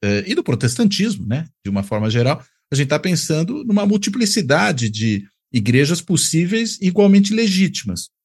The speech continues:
Como é que fica isso na cabeça de um fiel, seja homem, seja mulher, que começa, co-, por exemplo, perceber que o seu pastor defende coisas que ele próprio, esse cidadão, essa cidadã, não conseguem considerar razoável?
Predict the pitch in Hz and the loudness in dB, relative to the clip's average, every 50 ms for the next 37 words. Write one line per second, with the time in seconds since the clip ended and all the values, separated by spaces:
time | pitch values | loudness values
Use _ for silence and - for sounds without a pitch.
0 | _ _ _ _ _ _ _ _ _ - - - - - 247 - 320 - - - | _ _ _ _ _ _ _ _ _ -16 -16 -12 -6 -6 -4 -4 -4 -6 -6 -4
1 | - 156 131 127 - 131 120 123 139 131 - 147 135 131 127 - 113 104 104 127 | -2 -2 0 0 2 2 2 2 2 0 0 0 -2 -2 0 0 -2 0 2 2
2 | 139 147 135 - 147 143 139 139 135 139 _ _ _ _ - - 135 135 127 123 | 0 0 0 0 0 0 0 0 -2 -6 _ _ _ _ -8 -4 -2 0 2 2
3 | 120 120 127 123 - _ - 117 104 110 127 147 143 131 - 127 110 110 107 101 | 2 2 0 -2 -6 _ -2 0 2 4 4 2 2 0 -2 -4 -2 -2 0 0
4 | 120 143 143 127 113 - - 131 117 123 110 107 110 107 113 120 139 139 - _ | 0 0 2 0 0 -2 -2 -4 -2 -2 0 0 2 2 2 2 0 -2 -4 _
5 | _ _ _ _ _ _ - - 127 - 151 139 143 160 160 - 165 151 - _ | _ _ _ _ _ _ -12 -8 -2 -2 0 2 2 0 2 2 0 -2 -2 _
6 | _ - 160 151 - _ - 143 131 120 151 156 - - 190 180 175 - 160 143 | _ -6 -6 -6 -4 _ 2 2 4 4 2 2 2 2 2 2 4 2 2 4
7 | 135 160 170 165 - - 160 156 147 127 120 - - 147 151 170 175 165 _ _ | 4 4 2 2 -2 -4 -2 0 0 -2 -2 -2 -2 0 0 0 -2 -4 _ _
8 | _ _ _ _ _ _ - 143 135 - - 185 196 220 202 170 156 - - 180 | _ _ _ _ _ _ -2 -2 -2 0 2 4 4 4 4 2 0 0 2 2
9 | 170 170 165 - - 175 185 185 180 - - 156 156 160 170 165 - 143 135 123 | 2 0 -2 -2 0 2 2 2 0 0 2 2 4 4 2 0 -2 -6 -4 -4
10 | - 139 131 - - 139 127 123 117 104 131 151 156 143 131 - 127 - 147 127 | -4 -6 -8 -8 -8 -2 0 0 2 2 0 0 0 0 -2 -2 -4 -4 -2 -2
11 | 127 117 110 131 139 160 180 175 _ _ _ _ _ _ - - 143 160 165 160 | 0 0 2 2 2 2 0 -2 _ _ _ _ _ _ -2 0 2 2 2 2
12 | 170 165 147 127 - - 160 156 156 147 147 131 135 147 131 120 127 123 123 127 | 2 2 2 2 0 0 0 0 0 0 -2 -2 -2 -2 -2 0 0 2 2 2
13 | 131 135 131 120 110 107 98 123 131 123 110 123 113 104 101 95 87 87 90 | 2 0 0 -2 -2 -4 -2 0 0 2 2 2 2 2 0 -2 -4 -6 -12